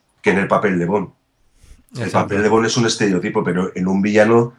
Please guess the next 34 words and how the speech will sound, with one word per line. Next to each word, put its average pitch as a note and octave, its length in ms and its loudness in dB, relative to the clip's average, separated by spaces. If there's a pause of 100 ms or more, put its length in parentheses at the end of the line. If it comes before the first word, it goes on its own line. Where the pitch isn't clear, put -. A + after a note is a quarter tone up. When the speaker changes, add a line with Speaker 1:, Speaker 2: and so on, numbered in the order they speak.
(320)
Speaker 1:
puedes G#2+ 320 4
hacer A2 200 2
lo A2 100 6
que F#2 160 -4
quieras, F#2+ 360 -2
más F2+ 180 -4
o F2 60 -2
menos G2+ 240 2
dentro F#2+ 320 0
de F#2+ 80 0
un F#2+ 140 2
límite. B2 320 6
A F2 80 0
ver, C3 220 2
pero F2 200 -4 (280)
es G2 160 -6
eso A2 220 0
lo G2+ 100 4
bueno G2 240 4
que G2 80 0
tienen G2 260 0
los E2+ 160 -2
villanos F2 320 0
de E2 80 -4
Bond, F2+ 300 0
o D#2 80 -4
sea, F#2+ 320 -2 (240)
por C#3 140 0
eso C#3+ 120 2
tenemos G2+ 300 2
tantos G#2+ 500 2
villanos G2 400 2
tan G2+ 160 2
magníficos F#2+ 720 0